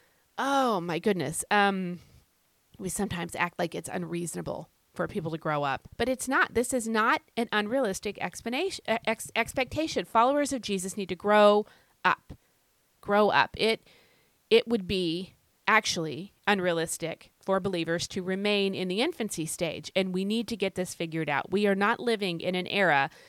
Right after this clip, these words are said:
where we get a pass for this. This is ridiculous, the way that we just excuse things, the way that we, that we seek out churches that will not have any sort of confrontation whatsoever,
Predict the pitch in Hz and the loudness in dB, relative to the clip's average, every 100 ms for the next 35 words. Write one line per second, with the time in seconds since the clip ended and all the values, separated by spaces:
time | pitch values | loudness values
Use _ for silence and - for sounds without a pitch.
0 | _ _ 175 180 165 160 - 190 196 175 | _ _ 2 4 4 0 -2 0 0 0
1 | - 180 170 - 156 135 113 - 180 208 | 2 0 0 -6 -8 -6 -6 -6 -8 -8
2 | 190 175 - 202 - 135 87 - - - | -4 -4 -2 -2 -2 -8 -8 -8 -10 -10
3 | _ _ 185 175 165 165 165 165 156 156 | _ _ -2 0 0 0 -2 -2 -2 -2
4 | 165 156 - - - - 196 185 170 143 | -2 -2 -4 -10 -10 -8 -4 -4 -4 -6
5 | 127 156 165 156 160 160 160 156 - - | -6 -6 -4 -4 -4 -2 -2 -4 -8 -20
6 | - - 180 175 160 151 _ _ - - | -20 -6 -2 0 -2 -4 _ _ -8 -6
7 | 233 214 180 - 202 190 - 175 160 - | -2 0 0 0 0 -2 0 0 0 -2
8 | 165 156 175 165 160 156 - _ _ _ | -4 -2 0 2 2 -2 -6 _ _ _
9 | _ 185 190 208 220 - 196 175 196 214 | _ -8 0 4 4 2 -2 0 0 -2
10 | - 190 165 - 190 190 180 170 - 185 | 0 0 0 -2 -2 -2 -4 -6 0 0
11 | - 165 156 156 _ _ - 180 175 - | 0 -4 -6 -10 _ _ -2 2 2 0
12 | 190 165 160 151 151 - | -4 -4 -2 -4 -6 -10